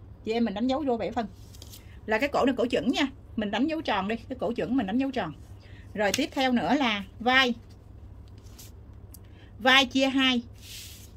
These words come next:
Vai chuẩn trước nha. Em hướng dẫn chị em mình làm cái đường chuẩn để cái độ nghiêng của vai nó chính xác.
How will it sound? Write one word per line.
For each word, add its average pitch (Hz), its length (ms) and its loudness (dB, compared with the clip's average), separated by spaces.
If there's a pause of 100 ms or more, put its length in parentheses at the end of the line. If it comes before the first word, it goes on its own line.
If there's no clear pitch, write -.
(320)
Vai 262 180 8
chuẩn 240 240 6
trước 381 200 4
nha. 311 220 4 (680)
Em 285 140 6
hướng 349 140 2
dẫn 294 140 6
chị - 100 2
em 254 120 6
mình 240 100 6
làm 208 160 2
cái 277 100 2
đường 208 160 4
chuẩn 196 220 2
để - 120 4
cái 311 140 0
độ 196 160 4
nghiêng 269 300 6
của 196 180 4
vai 262 220 4
nó 277 80 4
chính 320 160 -2
xác. 320 240 -2